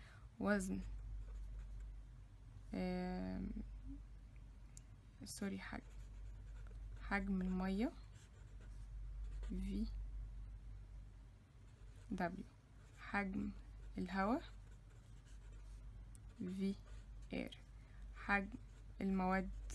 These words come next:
الصلبة، في اس، حجم الفراغات،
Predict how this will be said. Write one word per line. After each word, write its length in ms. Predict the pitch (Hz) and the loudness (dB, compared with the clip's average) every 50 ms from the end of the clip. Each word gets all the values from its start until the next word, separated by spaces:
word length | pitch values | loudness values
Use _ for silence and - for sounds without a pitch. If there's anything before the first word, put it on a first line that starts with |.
| - - - - - - - - - - - - - - | -4 -4 -4 -6 -6 -6 -4 -4 -4 -4 -4 -4 -2 0
الصلبة، 520 | - - - - 202 202 202 202 240 269 277 - - - - - - - - - - - - - - - - - - - - - - - - - - - - - - - - - - - - - - - | 2 2 4 6 6 6 6 6 4 2 2 0 -6 -10 -10 -10 -10 -10 -12 -12 -12 -12 -12 -12 -12 -12 -12 -14 -14 -14 -12 -12 -12 -12 -12 -12 -12 -12 -12 -10 -10 -10 -10 -10 -8 -8 -8 -8 -4 -2
في 320 | 190 180 180 185 190 196 - - - - - - - - - - - - - - - - - | 0 2 4 4 4 4 2 0 -2 -4 -6 -6 -6 -8 -8 -10 -10 -12 -12 -12 -4 -2 0
اس، 400 | 185 - - - - - - - - - - - - - - - - - - - - - - - - - - - - - - - - - - | 2 2 2 2 2 0 -2 -6 -10 -12 -12 -12 -10 -10 -8 -6 -6 -6 -6 -6 -4 -4 -4 -4 -4 -4 -4 -4 -4 -4 -4 -4 -6 -6 -4
حجم 380 | - - - - 208 196 190 196 - - - - - - - - - - - - - - - - - - | -4 -2 2 4 4 4 4 2 -2 -4 -4 -6 -6 -6 -6 -8 -8 -8 -8 -8 -8 -10 -8 -8 -4 0
الفراغات، 1300 | - 98 - 185 196 - - - - - - - - - - - 208 202 202 196 185 185 185 185 196 262 | 2 2 4 2 2 -2 -4 -4 -4 -6 -6 -6 -6 -4 2 6 6 8 8 6 6 4 4 4 4 4